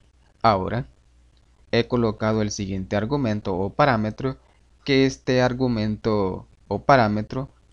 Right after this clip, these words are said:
va a contener la siguiente función que le estamos pasando como argumento o como parámetro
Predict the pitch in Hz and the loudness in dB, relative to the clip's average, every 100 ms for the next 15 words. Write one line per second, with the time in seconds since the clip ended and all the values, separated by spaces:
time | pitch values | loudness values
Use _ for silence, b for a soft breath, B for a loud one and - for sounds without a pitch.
0 | 113 101 101 110 107 101 104 107 107 98 | 0 0 0 -4 -4 -4 -2 0 0 -2
1 | 98 101 92 95 95 104 - 139 143 104 | -4 -6 -6 -6 -4 -4 -4 -8 -6 -6
2 | 110 107 98 - 98 101 101 - 98 - | -4 -4 -4 -6 -8 -6 -8 -6 -8 -4
3 | 98 101 101 98 95 95 - 95 92 131 | -4 -2 -4 -4 -6 -6 -4 -6 -4 -2
4 | 127 104 - 120 101 - 95 95 147 139 | -2 -2 -2 -2 -4 -6 -10 -4 0 2
5 | 113 110 139 | 0 -4 -8